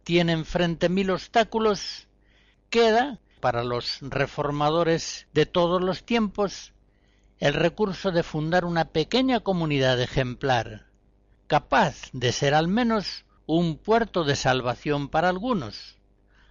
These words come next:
a la espera de llegar a ser modelo para el conjunto de la sociedad. La reforma general violenta del conjunto del mundo deja propiamente el campo reformista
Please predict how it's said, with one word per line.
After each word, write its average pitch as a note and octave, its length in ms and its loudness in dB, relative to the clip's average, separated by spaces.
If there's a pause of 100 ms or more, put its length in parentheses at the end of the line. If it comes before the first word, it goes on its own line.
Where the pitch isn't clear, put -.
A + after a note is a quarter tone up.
(120)
a A3+ 100 4
la F3 140 4
espera E3+ 720 2
de C3+ 200 2
llegar B2+ 280 2
a B2+ 80 2
ser D#3+ 260 2
modelo E3+ 640 0 (240)
para C#3+ 200 4
el C3+ 160 0
conjunto E3 680 -2
de C#3+ 100 2
la B2+ 140 0
sociedad. G#2+ 640 -6 (1700)
La A#2+ 200 0
reforma E3 1000 2
general F3+ 840 2
violenta C#3+ 960 0 (380)
del C#3+ 260 0
conjunto E3+ 1000 -2
del E3+ 320 -2
mundo G#3 680 -2
deja F3 540 0
propiamente F#3+ 960 -2
el E3 160 -2
campo E3+ 420 -2
reformista F#3 960 -2